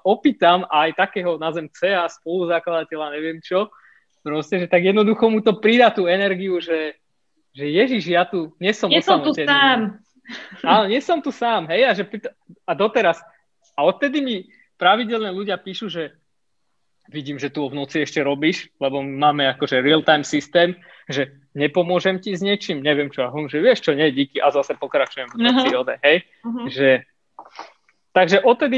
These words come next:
Speaker 1: jak ma to prestalo potom, by som povedal, že tak vnútorne trápiť, a myslím si, že rovnako fungujú všetci ostatní, že v zásade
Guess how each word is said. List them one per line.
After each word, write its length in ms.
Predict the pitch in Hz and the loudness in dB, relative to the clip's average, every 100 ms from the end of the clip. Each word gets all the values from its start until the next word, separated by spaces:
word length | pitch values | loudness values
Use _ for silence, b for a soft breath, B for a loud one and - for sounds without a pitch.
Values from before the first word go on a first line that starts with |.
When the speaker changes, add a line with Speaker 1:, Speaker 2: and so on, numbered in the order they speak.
| 240 | 2
Speaker 1:
jak 80 | 220 | 4
ma 160 | 233 | 0
to 80 | 214 | 0
prestalo 480 | 208 208 - 220 185 | -2 -2 2 0 0
potom, 560 | 190 190 190 180 170 - | -6 -6 -6 -6 -10 -12
by 120 | 170 151 | -14 -8
som 80 | 185 | 0
povedal, 160 | 175 170 | 0 0
že 20 | 160 | -2
tak 80 | 147 | -2
vnútorne 400 | 165 185 165 147 | -4 -2 -2 -2
trápiť, 640 | 135 135 160 214 - - | 0 0 0 -8 -8 -8
a 80 | 156 | -6
myslím 240 | 196 220 | -4 -6
si, 160 | - 185 | -2 0
že 80 | 175 | 2
rovnako 400 | 185 202 190 175 | 2 0 -4 -6
fungujú 400 | 180 175 175 165 | -8 -6 -6 -4
všetci 240 | 175 160 | -6 -6
ostatní, 480 | 147 - 180 180 185 | -8 0 0 0 -4
že 160 | 165 | -2
v 60 | 147 | 0
zásade 340 | 185 208 180 | 2 2 0